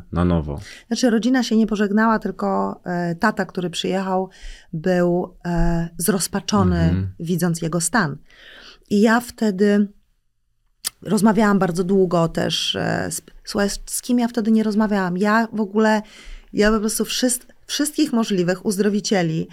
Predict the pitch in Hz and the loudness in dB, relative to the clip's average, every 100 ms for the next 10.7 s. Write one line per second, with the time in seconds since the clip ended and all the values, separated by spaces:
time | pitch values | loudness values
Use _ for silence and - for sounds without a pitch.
0 | - - 185 - 214 208 202 185 175 175 | -12 -6 -6 -4 -6 -2 2 2 0 -4
1 | - - 185 185 - 208 233 196 190 180 | -14 -6 -2 0 0 -2 0 0 -2 -2
2 | 180 175 180 175 190 214 226 - - 220 | -4 -2 -2 -2 -2 -2 -2 -4 -4 -2
3 | - - 208 202 - - 196 208 - - | -2 0 0 -2 -8 -8 0 0 0 -4
4 | 233 - 202 214 - 185 202 202 208 202 | -4 -4 -2 -2 0 0 2 4 4 2
5 | 208 - 190 185 185 180 - - - 196 | 0 0 2 2 0 -2 -12 -20 -8 2
6 | 196 190 190 185 190 180 165 190 175 196 | 4 4 0 -2 0 -2 -2 -2 0 2
7 | 185 185 180 175 202 196 - 190 170 170 | 2 2 0 2 2 2 0 0 0 2
8 | 196 185 185 175 165 156 151 - 208 202 | 0 -2 -4 -6 -4 -4 -4 -6 -6 -6
9 | 208 190 202 254 320 320 277 214 180 202 | -4 0 2 2 0 -4 -4 -6 -2 -2
10 | 196 180 175 160 156 165 220 | -2 -2 -2 -2 -2 -4 -6